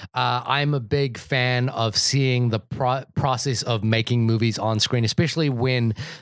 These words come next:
that process has something to say, not just about the, the filmmaking process, but about what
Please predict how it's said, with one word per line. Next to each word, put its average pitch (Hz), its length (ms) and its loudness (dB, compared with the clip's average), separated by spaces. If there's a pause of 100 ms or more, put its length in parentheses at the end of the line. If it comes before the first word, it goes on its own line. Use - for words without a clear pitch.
that 123 260 -2
process 123 540 0
has 113 200 0
something 117 380 0
to 98 100 -2
say, 117 260 2
not 120 320 0
just 127 280 0
about 110 340 -2
the, 107 260 0
the 120 80 -2
filmmaking 185 520 0
process, 151 420 0 (380)
but 151 100 0
about 139 480 -2
what 143 400 0